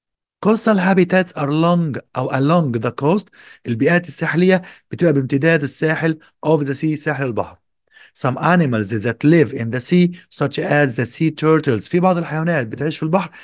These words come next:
زي مثلًا السلحفاة البحرية. Will visit land، طبعًا بتروح لليابسة for egg laying، عشان تضع البيض. Grasslands are usually found in the center of the large areas of land. البيئات العشبية عادة يعني بتجد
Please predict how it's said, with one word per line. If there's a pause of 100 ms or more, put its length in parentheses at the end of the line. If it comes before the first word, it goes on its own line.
(160)
زي
مثلًا
السلحفاة
البحرية. (400)
Will
visit
land،
طبعًا
بتروح
لليابسة
for
egg
laying،
عشان
تضع
البيض. (640)
Grasslands
are
usually
found
in
the
center
of
the
large
areas
of
land. (400)
البيئات
العشبية
عادة (340)
يعني
بتجد